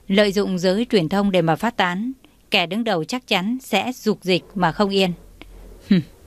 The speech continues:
Nhưng... Tìm ai để mà quay đoạn video đó?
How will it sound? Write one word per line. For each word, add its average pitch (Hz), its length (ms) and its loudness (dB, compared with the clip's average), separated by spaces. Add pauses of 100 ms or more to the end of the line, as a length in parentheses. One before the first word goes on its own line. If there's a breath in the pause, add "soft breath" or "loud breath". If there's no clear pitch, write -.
(580)
Nhưng... 196 520 2 (960)
Tìm 180 160 2
ai 196 240 0
để 180 120 -2
mà 165 280 -2 (100)
quay 202 180 2
đoạn 175 380 -2
video 190 420 0
đó? 180 320 -2